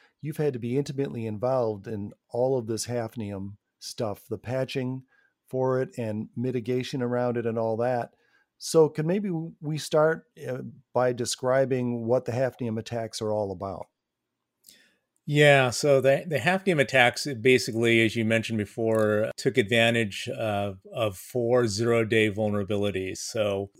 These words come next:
Speaker 2: as far as we can tell, it's largely a s-, automated attack where it'll look for any Exchange server that's not patched and then drop in a web shell. When we first looked at it, we're like, "Oh, this is bad."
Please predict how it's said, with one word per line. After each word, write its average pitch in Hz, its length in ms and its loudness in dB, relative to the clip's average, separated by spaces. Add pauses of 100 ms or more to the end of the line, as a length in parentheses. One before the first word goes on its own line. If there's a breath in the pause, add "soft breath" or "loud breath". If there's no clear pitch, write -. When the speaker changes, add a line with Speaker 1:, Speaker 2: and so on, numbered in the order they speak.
Speaker 2:
as 123 140 -6
far 156 220 4
as 135 100 0
we 143 100 2
can 131 140 0
tell, 120 300 4
it's 123 280 -4
largely 127 540 4
a 113 40 6
s-, - 280 -4 (260)
automated 123 540 0
attack 143 560 -2
where 113 200 -2
it'll 107 220 0
look 123 160 -2
for 113 200 -4
any 123 300 -2
Exchange 120 460 -4
server 110 280 -2
that's 107 260 -4
not 110 320 -4
patched 113 560 -2 (640)
and 113 160 0
then 110 100 0
drop 117 360 2
in 120 120 2
a 101 80 -2
web 110 280 0
shell. 107 440 -6 (120)
When 131 100 -8
we 120 100 0
first 151 260 0
looked 131 200 2
at 120 80 2
it, 107 40 0
we're 101 80 0
like, 98 160 -2
"Oh, 98 260 0
this 95 240 -4
is 98 140 -6
bad." 90 600 -4